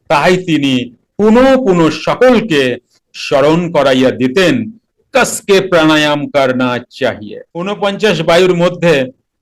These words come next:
প্রাণবায়ু প্রধান। প্রাণকর্মের দ্বারা মুখ্য প্রাণবায়ু স্থির হইলেই অপর সকল বায়ুই স্থির হয়। তখন ত্যাগ ও গ্রহণ কিছুই থাকে না।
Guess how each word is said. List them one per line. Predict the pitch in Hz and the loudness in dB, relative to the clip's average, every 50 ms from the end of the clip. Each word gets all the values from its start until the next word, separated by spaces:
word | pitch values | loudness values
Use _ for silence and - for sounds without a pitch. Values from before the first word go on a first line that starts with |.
| _ _ _ | _ _ _
প্রাণবায়ু | - 151 147 151 175 175 160 156 143 147 135 127 131 | -2 0 0 2 0 0 2 2 2 2 0 -4 -4
প্রধান। | - 123 117 113 123 127 135 147 175 208 208 - _ _ _ _ _ | -2 -2 -2 -2 -2 -2 -2 -2 -4 -6 -8 -12 _ _ _ _ _
প্রাণকর্মের | - 160 147 156 175 196 226 226 220 220 - 175 156 156 170 170 180 202 233 240 202 170 | -2 0 0 0 0 0 0 -2 -2 0 2 2 4 4 2 2 2 2 0 0 0 2
দ্বারা | 170 156 143 139 135 135 135 | 2 2 4 4 2 2 0
মুখ্য | 131 131 131 143 175 190 190 - _ _ _ - _ - 233 233 233 | -2 -4 -4 -4 -6 -6 -8 -12 _ _ _ -20 _ -4 -2 0 0
প্রাণবায়ু | 233 - - 240 - - - - 185 220 190 185 156 135 123 113 104 107 - _ _ _ _ _ _ _ _ | 0 -2 -2 0 0 2 0 0 0 2 2 2 2 2 2 -2 -6 -10 -16 _ _ _ _ _ _ _ _
স্থির | - - - - - 202 220 247 277 269 240 | -18 -18 -16 -8 -2 0 2 2 2 2 2
হইলেই | 180 156 135 120 113 107 104 104 101 _ - | 2 2 0 -2 -4 -6 -8 -10 -12 _ -4
অপর | 127 120 - - 175 180 175 | -4 -4 -2 0 0 -2 -2
সকল | 175 - - 143 127 127 - 143 127 123 104 98 | -2 -6 -4 -4 -4 -2 -2 -2 -2 -2 -4 -4
বায়ুই | 110 104 110 139 165 135 113 104 - - _ _ _ _ _ | -2 -2 0 0 0 -2 -2 -4 -8 -12 _ _ _ _ _
স্থির | - - - - _ - 127 110 101 - | -20 -20 -20 -18 _ -10 -8 -8 -8 -10
হয়। | - 104 104 101 - _ _ _ _ _ _ _ _ _ | -12 -14 -14 -14 -16 _ _ _ _ _ _ _ _ _
তখন | - 135 123 127 - 143 127 113 107 110 | -2 -2 -2 -2 -2 -4 -4 -4 -6 -6
ত্যাগ | - 131 113 113 120 131 147 180 214 190 - - - _ _ - | -4 -2 0 0 2 2 2 0 0 -2 -6 -12 -18 _ _ -10
ও | 120 113 | -10 -10
গ্রহণ | 113 113 131 185 180 185 175 139 110 101 98 - _ _ _ _ _ _ _ | -6 -2 -2 0 0 2 0 0 -2 -4 -8 -14 _ _ _ _ _ _ _
কিছুই | - 269 262 262 - 160 127 127 | -4 -4 -2 -2 -2 -4 -4 -4
থাকে | 117 107 92 - 95 | -6 -8 -10 -10 -10
না। | 90 85 - | -12 -14 -20